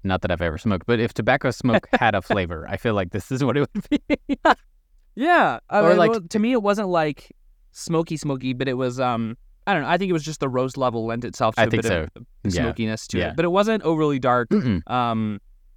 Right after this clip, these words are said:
Speaker 2: it was,
Speaker 1: And
Speaker 2: it was
Speaker 1: maybe
Speaker 2: a nice
Speaker 1: the dark that I'm getting
Speaker 2: medium
Speaker 1: to
Speaker 2: dark.
Speaker 1: as far as the smoke, 'cause
Speaker 2: Yeah, I
Speaker 1: dark coffee always has that, that bite. And
Speaker 2: Uh-huh.
Speaker 1: I, I like it,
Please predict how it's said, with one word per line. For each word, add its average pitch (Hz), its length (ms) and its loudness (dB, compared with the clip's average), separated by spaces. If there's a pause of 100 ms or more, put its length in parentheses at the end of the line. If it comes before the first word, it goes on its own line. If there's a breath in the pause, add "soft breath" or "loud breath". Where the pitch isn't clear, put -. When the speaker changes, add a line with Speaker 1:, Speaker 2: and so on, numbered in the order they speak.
(180)
Speaker 2:
it 135 100 -4
was, 127 340 -6
Speaker 1:
And - 80 0
Speaker 2:
it 160 40 4
was 165 120 4
Speaker 1:
maybe - 60 4
Speaker 2:
a - 20 4
nice 117 200 2
Speaker 1:
the 95 60 4
dark 87 220 2
that 80 120 -2
I'm 82 160 0
getting 113 180 2
Speaker 2:
medium 107 160 2
Speaker 1:
to 90 60 4
Speaker 2:
dark. 101 160 2
Speaker 1:
as - 80 -2
far 85 160 0
as 80 140 -4
the - 100 -8
smoke, 80 320 -6 (360)
'cause 85 440 -6
Speaker 2:
Yeah, 135 320 4
I 113 60 0
Speaker 1:
dark 107 200 2
coffee 101 300 2
always 87 380 -2
has 87 200 -4
that, 76 220 -4 (220)
that - 180 -4 (1040)
bite. - 440 -6 (440)
And 131 160 4
Speaker 2:
Uh-huh. 117 100 6
Speaker 1:
I, 110 160 2
I - 40 6
like 107 280 0
it, 87 240 -8